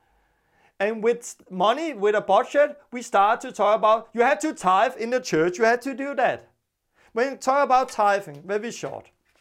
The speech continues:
I have a chapter in my book here. I, I, I think it's okay to give, but look here. Have you heard Malachi chapter three, that we are robbing God if you don't give your whole tithe?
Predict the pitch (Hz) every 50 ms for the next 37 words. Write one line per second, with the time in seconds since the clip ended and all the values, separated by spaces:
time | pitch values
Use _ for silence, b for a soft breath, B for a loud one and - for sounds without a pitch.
0 | b b b b b b b b b b 165 165 165 180 190 202 190 196 - 185
1 | 190 190 - 190 185 180 180 170 135 156 151 143 135 - 127 117 117 113 - -
2 | 190 247 - - - 262 320 - 277 302 - - 247 247 254 247 - 220 220 226
3 | - 240 247 240 - - 269 254 247 - - - 233 226 208 - B B B B
4 | B B 254 294 311 - 240 208 147 117 - - _ b b b b b b 233
5 | 233 226 285 302 269 220 262 285 294 311 302 302 - _ b b b b 185 208
6 | 233 262 277 277 269 - - 185 185 190 202 202 - - - 196 202 196 196 214
7 | 202 202 - - 233 233 220 165 135 165 160 160 147 151 175 180 180 170 151 156
8 | 160 175 214 - 277 269 247 220 - 156 147 156 170 190 214 208 - 180 196 190
9 | 190 196 190 170 - 202 185 190 202 214 226 208 - - 185 185 190 196 208 208
10 | 190 151 185 196 196 202 208 202 220 226 247 202 131 110